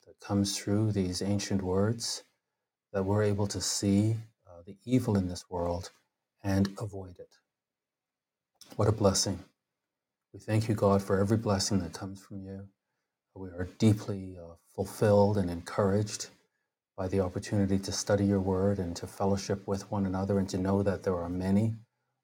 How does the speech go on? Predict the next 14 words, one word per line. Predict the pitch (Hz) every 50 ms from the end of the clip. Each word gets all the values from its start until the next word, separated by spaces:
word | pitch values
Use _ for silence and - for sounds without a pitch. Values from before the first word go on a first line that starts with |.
| _ -
of | 92 90
like | 95 95 92 95 98 -
mind. | - 104 98 95 98 101 107 110 - - _ _ _ _ _ _ _ _ _ _ _ _ _ _ _ _ _ _ _ _ _ _ _ _ _ _ _ _ _
We're | - 104 104
also, | 110 110 110 - 135 120 113 113 117 127 - - -
uh, | 98 95 90
somewhat | 87 - - - - - - 107 101 104 107 107 104 101 98 98
grieved, | - - 98 95 95 98 101 98 -
Father, | - _ - 98 98 101 101 107 107 107 110 107 98 -
with | 95 85 85 _ _ -
the | 90 85 85 82 82 90
many | 95 95 95 92 - -
health | 101 98 98 98 -
trials. | - - 101 95 98 101 101 107 107 - - -